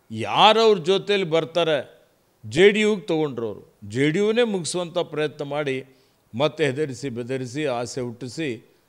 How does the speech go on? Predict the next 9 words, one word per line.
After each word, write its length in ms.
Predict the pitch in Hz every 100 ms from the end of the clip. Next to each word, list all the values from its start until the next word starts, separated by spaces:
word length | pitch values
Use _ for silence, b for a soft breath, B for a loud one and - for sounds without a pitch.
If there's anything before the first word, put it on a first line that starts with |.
| b -
ನಿತೀಶ್ 420 | 120 127 147 120
ಕುಮಾರ್ಗೆ 380 | 143 120 123 151
ಅವ್ರ 120 | 160
ಜೊತೆಯಲ್ಲಿ 400 | 110 107 117 131
ತೆಗೆದುಕೊಂಡ್ರು. 680 | 165 143 104 117 107 95 - _ _ _ _ _ -
ಅಂದರೆ 220 | 120 120
ಅರ್ಥ 280 | 117 110 -
ಏನಿದೆ? 800 | 156 147 139 127 139 147 131 _ _ _ _ _ _ _ _ 110
ಇವತ್ತು 640 | 123 127 135 147 151